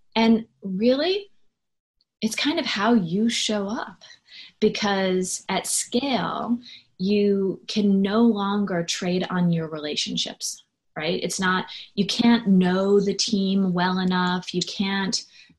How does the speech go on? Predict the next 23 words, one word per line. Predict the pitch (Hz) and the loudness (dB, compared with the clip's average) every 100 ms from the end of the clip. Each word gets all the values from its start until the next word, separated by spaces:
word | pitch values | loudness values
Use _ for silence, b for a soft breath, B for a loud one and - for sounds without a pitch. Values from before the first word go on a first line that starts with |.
| - | -2
um, | 175 165 165 165 - _ _ _ _ _ _ B B B | 0 0 -2 -6 -12 _ _ _ _ _ _ B B B
people | - 233 254 226 | 0 4 6 6
won't | 220 - | 4 2
forgive | 196 175 185 185 | 0 2 2 2
you | 208 | 2
your | 202 180 170 | 2 2 0
quirks | - - 185 190 190 185 - | -4 -6 -2 0 0 -2 -4
because | 190 185 170 | -4 -4 -2
they | 160 147 | 0 0
like | 156 156 175 180 196 | -4 -2 -2 -2 -4
you | 190 | -4
so | - - 185 180 | -4 -2 0 2
much. | 180 175 170 165 165 - - - - - | 2 2 2 0 -2 -2 -4 -12 -10 -4
You | 185 | 0
can't | 220 220 | 2 2
know | 214 196 | 2 0
the | 185 170 - | 0 -2 -4
topic | - - 220 233 226 202 | -6 -4 -2 0 -2 0
well | 208 196 196 | 0 0 0
enough | 190 185 185 - | 0 0 -2 -4
or | 180 | -4
be | 165 180 170 165 - - | -2 0 0 0 -4 -6
skilled | - - - 208 208 214 214 | -6 -6 -4 0 2 4 2